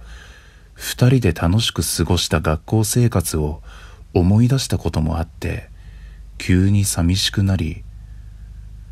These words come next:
「お前が女だったら、付き合うどころか結婚してたかも」と答えたらしい。Bはそれを聞いて泣きながら、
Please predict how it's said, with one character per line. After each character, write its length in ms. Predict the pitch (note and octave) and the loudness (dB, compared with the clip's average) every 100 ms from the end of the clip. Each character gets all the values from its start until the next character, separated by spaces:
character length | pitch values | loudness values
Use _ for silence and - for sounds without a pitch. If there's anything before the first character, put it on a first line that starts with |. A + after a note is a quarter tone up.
| - - - - - - | -18 -18 -18 -20 -20 -2
「お 140 | G2 G2 | 4 6
前 240 | A#2+ C#3 | 6 6
が 100 | D3 | 6
女 300 | C3+ C#3+ E3 | 6 6 6
だ 100 | D#3 | 4
っ 20 | |
た 180 | B2 F2 | 2 0
ら、 280 | D#2+ D#2 - - - - _ - | 0 -2 -8 -20 -20 -20 _ -10
付 260 | - C#3+ | -2 4
き 60 | D3+ | 6
合 80 | E3 | 6
う 40 | |
ど 100 | B2+ | 4
こ 120 | - | 2
ろ 100 | E2 | -2
か 320 | - F2 D#2 - _ _ _ | -2 -4 -6 -10 _ _ _
結 220 | - D#2+ - | 0 0 2
婚 220 | A#2+ C3+ | 2 2
し 140 | - | 0
て 100 | D#3+ | 0
た 120 | D#3 | 2
か 100 | A#2+ | 0
も」 260 | D#2+ E2 - _ _ _ _ _ _ _ | -2 -4 -8 _ _ _ _ _ _ _
と 300 | - D#2+ D2+ - _ _ _ | -4 -2 -4 -8 _ _ _
答 280 | - E2 F#2 | -2 2 2
え 40 | |
た 100 | - | 2
ら 100 | F2+ | 0
し 140 | E2+ - | 0 -2
い。 220 | D#2+ D#2+ _ _ _ _ _ _ _ _ _ _ _ _ _ _ - | -4 -6 _ _ _ _ _ _ _ _ _ _ _ _ _ _ 0
B 240 | G#2+ A#2+ G#2+ | 6 8 8
は 120 | E2+ | 6
そ 200 | - A2+ | 2 4
れ 80 | G#2+ | 4
を 140 | G#2+ | 4
聞 200 | - G#2+ | 2 2
い 60 | G2+ | 4
て 120 | G2+ | 4
泣 180 | G2 - | 4 4
き 80 | A2+ | 4
な 100 | G#2 | 4
が 100 | E2 | 2
ら、 280 | D2+ D2 | -2 -6